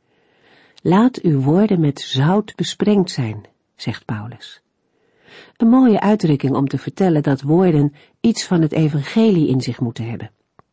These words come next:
Niet altijd letterlijk, we hoeven niet alle zinnen die we zeggen met bijbelteksten te omkleden. Maar de liefde en de genade van de Heere God,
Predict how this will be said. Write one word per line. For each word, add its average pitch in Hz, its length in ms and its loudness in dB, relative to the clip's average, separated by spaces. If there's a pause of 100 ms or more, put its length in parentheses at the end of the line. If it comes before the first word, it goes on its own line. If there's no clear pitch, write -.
(240)
Niet 262 260 2
altijd 208 520 -2
letterlijk, - 1000 -4
we 175 80 0
hoeven 185 440 2
niet 170 340 0
alle 202 280 2
zinnen 156 380 2
die 151 120 2
we 147 100 0
zeggen 151 300 -2
met 143 140 0
bijbelteksten 156 760 -2
te 139 120 -4
omkleden. 127 640 -4 (840)
Maar 160 160 2
de 156 120 2
liefde 254 360 2
en 139 140 -4
de 139 80 -4
genade 208 540 0
van 196 200 0
de 160 80 2
Heere 143 280 2
God, - 460 -8